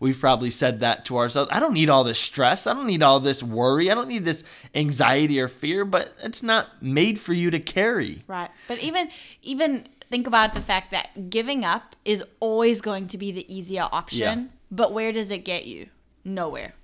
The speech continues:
Speaker 1: It clears the slate. It removes all progress that you would have.
Speaker 2: It's kinda like that picture I get real quick of, so if you're on a boat, right, and there's an island, like, afar off.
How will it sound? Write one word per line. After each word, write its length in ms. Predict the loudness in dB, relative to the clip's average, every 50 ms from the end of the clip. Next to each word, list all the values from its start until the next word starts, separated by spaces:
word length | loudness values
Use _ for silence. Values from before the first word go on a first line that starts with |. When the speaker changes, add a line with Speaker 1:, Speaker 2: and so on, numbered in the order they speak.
| -18 -16
Speaker 1:
It 300 | -12 -10 -10 -10 -10 -10
clears 320 | -6 -2 -2 -2 -2 -2 -6
the 40 | -10
slate. 340 | -8 -2 -2 -2 0 0 0
It 120 | -2 0
removes 680 | 2 2 2 4 4 4 4 4 2 2 -2 -4 -6 -4
all 280 | 2 4 6 6 6 6
progress 600 | 4 4 8 10 10 10 10 8 2 -2 -2 -2
that 260 | -2 -2 -2 -2 -2 -2
you 100 | 0 0
would 120 | 0 0
have. 420 | 2 2 2 2 2 -2 -6 -8 -4 -4
Speaker 2:
It's 140 | -4 -4
kinda 280 | -4 0 2 2 2 2
like 180 | 0 -2 -2 -2
that 200 | -4 -4 -4 -6
picture 300 | -12 -10 -10 -8 -4 0
I 180 | 0 0 0 0
get 200 | -2 -4 -6 -4
real 120 | -4 -4 -4
quick 340 | -4 -4 -4 -4 -6 -10 -20 -20 -20 -20 -2 2
of, 280 | 4 4 4 2 -2 -10 -18 -20 _ _ _ _ _ _ _
so 420 | -12 -4 0 2 2 2 2 -2 -6 -14 _ _ _ _ -18 -16
if 100 | -12 -4
you're 120 | 0 2 2
on 100 | 4 2
a 40 | 0
boat, 460 | -2 -2 -2 -2 -2 -4 -10 -14 -18 -18 -20 -20 -20 _ _ -6
right, 280 | 0 0 2 2 0 -4 -10
and 120 | -10 -8
there's 160 | -8 -8 -8
an 100 | -10 -12 -6 -4
island, 560 | 0 2 4 4 4 2 -2 -6 -8 -10 -6
like, 360 | -4 -4 -4 -4 -6 -10 -14 -12
afar 480 | -12 -12 -10 -8 -6 -4 -4 -4 -4 -4
off. 400 | -6 -6 -6 -8 -10 -18 -20